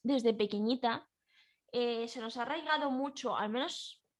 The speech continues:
es mi percepción como mujer, eh, que el tema del amor era un tema exclusivamente femenino, o al menos en los productos que yo consumía de joven,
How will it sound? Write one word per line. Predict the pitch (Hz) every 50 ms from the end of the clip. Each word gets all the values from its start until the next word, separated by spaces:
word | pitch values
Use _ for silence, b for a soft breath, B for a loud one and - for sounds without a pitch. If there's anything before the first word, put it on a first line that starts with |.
| _ _ _
es | 247 247 254
mi | 240 220
percepción | 196 214 220 - 202 208 - - 269 277 269 254
como | - - 208 208
mujer, | 208 202 196 - - 247 254 254 - b b b b b b b b b b b _ _
eh, | - 240 240 240 233 240 240 233 226 233 233 226 233 226 208 - - _ _ _
que | 254 233
el | 226 233
tema | 247 254 302 339 330 320 277 -
del | 196 208 226 220
amor | 208 214 220 240 262 262 247 - - _ _ _ _ _ _ _ _ _ _ _ _ _ _
era | - 233 247
un | 269 285
tema | 294 370 359 349
exclusivamente | 330 339 - 277 269 269 285 277 247 240 254 254 247 262
femenino, | - 247 226 214 208 214 220 226 254 269 254 202 - - _ _ b b b b b b b b
o | - 247
al | 247 240
menos | 240 254 277 320 381 -
en | 370 320
los | 320 262
productos | - - 233 254 254 233 311 294
que | - - 247
yo | 226 226
consumía | 233 247 247 240 - 233 214 214 208 202
de | 202
joven, | 196 - - 254 262 247 226 202 180 170 -